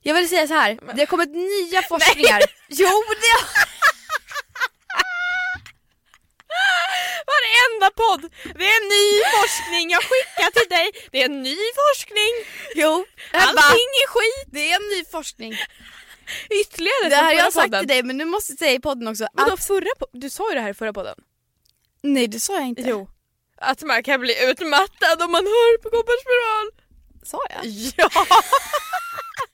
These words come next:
Speaker 1: Okej.
Speaker 2: Ny forskning,
Speaker 1: Ja,
Speaker 2: sa du då.
Speaker 1: men det är det. Så att jag vill bara säga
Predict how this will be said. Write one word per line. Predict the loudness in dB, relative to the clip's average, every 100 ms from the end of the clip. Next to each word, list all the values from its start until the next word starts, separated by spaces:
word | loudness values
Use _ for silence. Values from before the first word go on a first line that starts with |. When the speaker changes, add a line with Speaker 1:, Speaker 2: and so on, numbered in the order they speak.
| -4 -2 -2 -6 4 6 6 4 -2 -20 _ _ -20 -12 -10 -8 -8 -10 -12 -16 -4
Speaker 1:
Okej. | 2 6 6 6
Speaker 2:
Ny | 2
forskning, | -2 -2 0 2 4 2
Speaker 1:
Ja, | 2 4
Speaker 2:
sa |
du | 4
då. | 0
Speaker 1:
men | -2
det | -2
är | 0 0 0 -2
det. | -2 -4 -10 _ _ _ _ -20 -20 -10
Så | 0
att | 0 2
jag | 2
vill | 2 4
bara | 4 4 2
säga | 0 -2